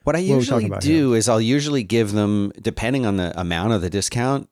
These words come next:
Speaker 1: I'll either give them two or, like, three months where the discount would
Speaker 2: Oh.
Speaker 1: apply. So, like, I might, I
Speaker 2: Oh.
Speaker 1: might say, "Here's a twenty percent discount for three months or a fifty percent discount for two months," or something like that. That, but I wanna leave it up to you. You, you tell me. It doesn't have to be round numbers. It could be,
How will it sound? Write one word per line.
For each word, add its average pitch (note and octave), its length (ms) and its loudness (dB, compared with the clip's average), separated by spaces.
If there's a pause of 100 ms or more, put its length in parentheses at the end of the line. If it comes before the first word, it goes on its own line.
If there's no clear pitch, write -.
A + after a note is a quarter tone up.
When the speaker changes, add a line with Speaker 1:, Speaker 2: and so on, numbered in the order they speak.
(180)
Speaker 1:
I'll G2 180 0
either F#2+ 180 0
give F2+ 140 -4
them F#2 120 -2
two A2+ 320 0
or, G2+ 80 0
like, F2 140 -4
three G#2 240 0
months G2 420 0
where G2+ 160 2
the F2 120 -2
discount F#2+ 440 -2
would G#2 120 2
Speaker 2:
Oh. A#2 80 0
Speaker 1:
apply. C3+ 400 2
So, - 180 2
like, A2 240 0
I B2 160 0
might, C3 260 2
I A#2+ 120 2
Speaker 2:
Oh. C#3 40 4
Speaker 1:
might C#3 220 4
say, B2+ 160 2
"Here's C3+ 240 2
a A#2 80 0
twenty F3 400 0
percent D3+ 320 0
discount B2 340 0
for A#2 80 0
three C3+ 300 0
months E2+ 300 0
or D2+ 100 -2
a C#2+ 40 -6
fifty - 560 -8
percent G2 380 -4
discount F#2+ 400 -4
for - 80 -4
two B2 200 -2
months," F#2+ 240 -2
or F#2 60 -2
something G#2+ 340 0
like F2 160 -4
that. D#2+ 420 -6
That, D#2 260 -10
but F#2 120 -4
I G2+ 80 0
wanna A2 180 2
leave F#2 160 -2
it E2 60 -4
up D2+ 120 -10
to - 120 -8
you. D2+ 100 -10
You, G#2 300 -2
you G#2+ 160 -2
tell G2 180 -2
me. F2 160 -2
It D#2+ 160 -8
doesn't B2+ 240 0
have A#2 180 0
to A#2 60 -4
be G2+ 120 0
round G2 240 0
numbers. F#2 380 -2
It F2 40 -8
could F2 120 -6
be, G2+ 160 0